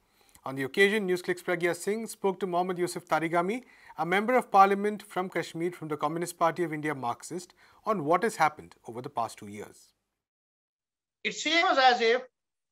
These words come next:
Speaker 2: Constitution of Jammu and Kash-, Jammu and Kashmir, it was abrogated, but also the Constitution of India was not working, is not working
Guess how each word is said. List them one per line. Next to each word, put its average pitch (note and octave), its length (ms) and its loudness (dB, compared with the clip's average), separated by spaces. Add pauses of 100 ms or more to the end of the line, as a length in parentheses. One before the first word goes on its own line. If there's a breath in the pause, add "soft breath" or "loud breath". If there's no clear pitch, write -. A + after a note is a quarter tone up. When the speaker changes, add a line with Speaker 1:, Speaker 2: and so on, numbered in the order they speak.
(100)
Speaker 2:
Constitution D4 640 -2
of A#3+ 160 2
Jammu A3 400 -2
and - 220 -4
Kash-, - 240 -10 (800)
Jammu A#3+ 240 2
and A#3 100 -4
Kashmir, A3 420 -4
it - 160 -6
was F#3+ 260 4
abrogated, G#3 760 2 (160)
but D#4+ 340 6
also A#3 720 4 (420)
the F3+ 60 0
Constitution C4+ 640 -2
of C4+ 160 4
India C#4 640 2 (720)
was A3 420 2
not A#3 340 2
working, G3+ 580 2 (840)
is A#3+ 400 -2
not C4+ 400 4
working G#3+ 520 4